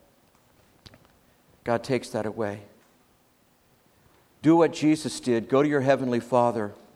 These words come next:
Refuel as you go. Pray and seek God often. Start with praise and thanks. Know God more and more. The, the more you know God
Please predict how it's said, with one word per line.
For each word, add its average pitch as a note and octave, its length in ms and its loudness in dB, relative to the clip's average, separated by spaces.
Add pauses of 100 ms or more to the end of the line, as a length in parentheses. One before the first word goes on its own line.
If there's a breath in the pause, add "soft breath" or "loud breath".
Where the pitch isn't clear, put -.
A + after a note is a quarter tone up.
(680 soft breath)
Refuel F3 600 4
as C3 220 0
you C3+ 80 -2
go. C3+ 360 2
Pray D#3 400 0
and C#3 120 -4
seek D3+ 320 -6
God C#3 220 4
often. B2 520 0 (520 soft breath)
Start E3 320 6
with - 180 -8
praise E3 400 2
and C#3 180 -4
thanks. - 680 -2 (400 soft breath)
Know D#3 280 6
God D3+ 520 2
more D3+ 340 4
and D3+ 140 -4
more. D#3 260 0 (380 loud breath)
The, A#2 100 -6
the - 220 -2
more C#3 280 6
you E3+ 160 2
know E3 220 2
God D#3 400 0